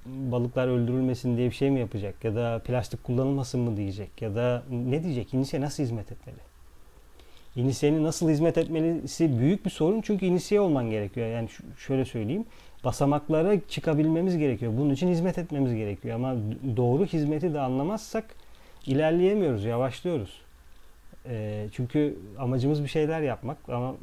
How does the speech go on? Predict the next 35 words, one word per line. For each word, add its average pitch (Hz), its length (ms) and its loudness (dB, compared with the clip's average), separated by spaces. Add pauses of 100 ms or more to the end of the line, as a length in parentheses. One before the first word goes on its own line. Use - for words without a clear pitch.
(200)
bakıldığında 127 800 -2
ne 139 100 2
yapacağımıza 135 640 0
dair 120 180 -2
fikrimiz 135 420 -4
olmuyor. 117 260 0
O 147 40 0
yüzden 170 220 0
aşramları 127 600 -2
çalışmak 123 420 -4 (260)
ya 120 80 -4
da 110 180 -2
re 135 120 0
enerjilerini 120 680 0
çalışmak 113 460 -8
bizim 101 220 -4
için 113 160 -10
önemli. 101 360 -8 (760)
Çünkü 131 260 0
burada 139 260 4
bize 170 160 4
fikir 175 340 4
verecek. 113 360 4
Yani 123 200 2
ben 135 200 4
nasıl 147 220 0
hizmet 123 260 0
edebilirim, 101 460 -2
nasıl 123 240 -2
yardım 110 320 0
edebilirim, 101 520 -4
realiteyi 123 540 0
nasıl 123 220 -6
anlarım 110 420 -2
gibi. 107 180 -4